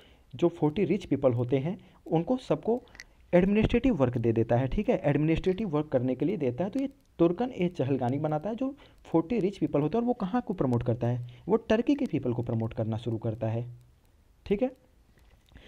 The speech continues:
इसका एक और, इसके टाइ-, टाइम का एक इंसिडेंस है। एक सेकंड, पेन कलर चेंज कर लेता हूँ। हाँ, इसके टाइम का एक इंसिडेंस है कि एक मकदर्नी था, ठीक है, मकदर्नी,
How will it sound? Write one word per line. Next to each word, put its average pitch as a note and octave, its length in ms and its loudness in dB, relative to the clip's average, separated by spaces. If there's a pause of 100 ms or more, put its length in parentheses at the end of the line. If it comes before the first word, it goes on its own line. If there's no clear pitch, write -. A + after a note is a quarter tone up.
(220)
इसका F#3+ 240 0
एक F#3 180 2
और, G3+ 260 6 (180)
इसके D#3 280 0
टाइ-, C#3 280 0
टाइम B2+ 220 2
का B2+ 160 4
एक B2+ 260 2
इंसिडेंस B2 720 0
है। G#3+ 120 -8 (140)
एक A#2 100 -14
सेकंड, A#2+ 260 -10
पेन A2+ 320 -8 (260)
कलर G#2+ 180 -6
चेंज A2 240 -10
कर A2 120 -6
लेता A2+ 220 -4
हूँ। D#3 120 -10
हाँ, F#2 180 -8 (1000)
इसके C#3+ 220 -4
टाइम F3+ 220 0
का G#3 100 -4
एक F#3+ 120 -4
इंसिडेंस B2 460 0
है - 100 -4 (300)
कि A#3 140 -4
एक A3+ 160 2
मकदर्नी B2 500 0
था, A#2+ 160 -2 (140)
ठीक F3 180 4
है, B3+ 80 -4 (2250)
मकदर्नी, A#2+ 1400 -6